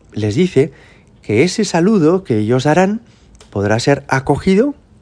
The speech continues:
o podrá ser rechazado. Es decir, puede haber gente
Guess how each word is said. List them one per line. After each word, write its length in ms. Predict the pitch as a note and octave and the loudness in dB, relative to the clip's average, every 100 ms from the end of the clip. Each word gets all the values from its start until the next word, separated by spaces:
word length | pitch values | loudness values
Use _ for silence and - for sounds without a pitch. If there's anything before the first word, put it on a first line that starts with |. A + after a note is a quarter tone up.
| - | -12
o 160 | - B2 | -6 -4
podrá 300 | C3+ C3+ D#3 | 0 0 0
ser 160 | - F#3 | -2 -2
rechazado. 680 | F3+ F3 D3 D#3+ A3 G#2+ - _ - - _ _ - | -4 -2 -4 -2 -2 -4 -10 _ -20 -20 _ _ -14
Es 120 | C3 | -12
decir, 300 | D#3 - - | -6 -6 -6
puede 260 | - F#2 F2+ | -8 -8 -4
haber 200 | A2+ B2+ | -4 0
gente 420 | C#3+ C3 D#3 | 0 2 -2